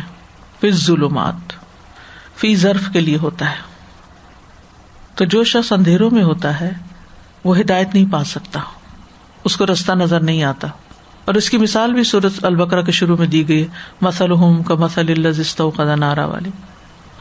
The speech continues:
من یشاء اللہ یضللہ، اللہ جسے چاہتا ہے بھٹکا دیتا ہے اس کو، اور جس کو چاہتا ہے اسے سیدھا رستہ دکھا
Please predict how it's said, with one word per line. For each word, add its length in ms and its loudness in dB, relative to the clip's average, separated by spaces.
من 160 4
یشاء 380 4
اللہ 440 4
یضللہ، 680 4
اللہ 200 2
جسے 220 0
چاہتا 360 -2
ہے 60 2
بھٹکا 440 -2
دیتا 240 0
ہے 60 -2
اس 180 -4
کو، 120 -10
اور 100 0
جس 200 2
کو 120 0
چاہتا 360 0
ہے 80 4
اسے 240 2
سیدھا 320 0
رستہ 260 0
دکھا 300 -2